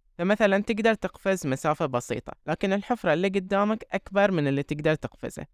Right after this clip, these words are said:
فتستخدم لسان الضفدع من المسدس وتطلق على الجدار الموجود في الجهة الثانية عشان توصل للمنطقة الجديدة، لأن لسان الضفدع عبارة عن شيء يسحب للمكان اللي أنت تصوب عليه.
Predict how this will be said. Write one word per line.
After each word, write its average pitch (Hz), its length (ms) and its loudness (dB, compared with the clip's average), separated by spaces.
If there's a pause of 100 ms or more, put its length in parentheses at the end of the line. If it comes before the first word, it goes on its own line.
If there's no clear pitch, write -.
فتستخدم 190 580 0
لسان 175 320 2
الضفدع 151 440 -2
من 127 140 -2
المسدس 170 760 0
وتطلق 185 420 -2
على 143 160 2
الجدار 147 480 2
الموجود 143 440 0
في - 120 -8
الجهة 190 280 -2
الثانية 202 500 0 (100)
عشان 170 280 -2
توصل 185 340 2
للمنطقة 139 500 2
الجديدة، - 520 -4 (160)
لأن 170 240 2
لسان 214 380 2
الضفدع 196 380 -2
عبارة 156 400 2
عن 139 200 0
شيء 160 320 0
يسحب 147 400 -2
للمكان 156 460 0
اللي 147 220 0
أنت 170 160 -4
تصوب 139 420 0
عليه. - 320 -8